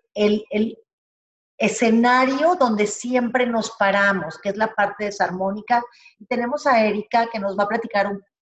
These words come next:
un poco y un mucho de esto para poderla entender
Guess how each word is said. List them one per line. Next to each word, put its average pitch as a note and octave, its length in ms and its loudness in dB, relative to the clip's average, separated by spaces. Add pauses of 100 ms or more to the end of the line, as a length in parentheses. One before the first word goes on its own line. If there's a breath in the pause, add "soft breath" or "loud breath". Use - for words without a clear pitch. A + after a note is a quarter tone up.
un A3+ 240 -14
poco C4+ 360 4
y C#4+ 80 -2
un D4 160 0
mucho C4+ 400 4
de A#3+ 220 2
esto A#3+ 420 2 (400 loud breath)
para G#3 240 0
poderla G#3 280 0
entender G#3 420 -6